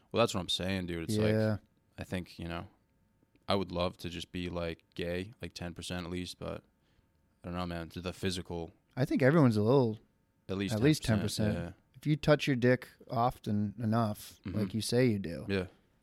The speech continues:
Speaker 2: I mean, you like dick.
Speaker 1: Yeah. I mean, someone told me today, dude, uh, like, if you don't come, it's not gay.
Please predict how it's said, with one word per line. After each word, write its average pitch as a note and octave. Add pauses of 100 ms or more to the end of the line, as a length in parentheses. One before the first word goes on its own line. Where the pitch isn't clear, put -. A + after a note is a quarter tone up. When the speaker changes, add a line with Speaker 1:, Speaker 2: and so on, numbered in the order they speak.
(120)
Speaker 2:
I B2
mean, G#2 (300)
you A2+
like G2+
dick. -
Speaker 1:
Yeah. G2
I -
mean, F#2+
someone G#2+
told F#2
me F2+
today, E2+
dude, E2
uh, D#2+
like, D#2
if D#2
you F2+
don't E2
come, E2+
it's D#2
not D#2
gay. D#2+